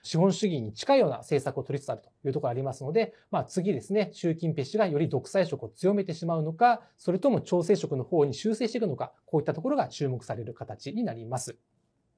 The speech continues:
以上ですね、ちょっと最後駆け足になってしまったんですが、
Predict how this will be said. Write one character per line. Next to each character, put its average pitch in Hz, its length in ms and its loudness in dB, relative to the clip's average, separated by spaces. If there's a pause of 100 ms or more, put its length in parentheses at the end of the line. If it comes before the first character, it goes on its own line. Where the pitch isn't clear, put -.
(920)
以 277 120 2
上 285 180 6
で 196 80 6
す 165 60 0
ね、 185 80 2
ち 202 80 2
ょ 226 40 4
っ 226 60 -2
と - 160 -2
最 233 240 10
後 143 120 0
駆 160 200 -6
け 294 100 -2
足 277 200 -2
に 143 60 2
な 143 80 2
っ - 80 -16
て 127 80 -6
し - 140 -8
ま 127 120 0
っ - 160 -8
た 139 120 0
ん 120 80 -4
で 113 100 -8
す 180 160 -4
が、 220 240 8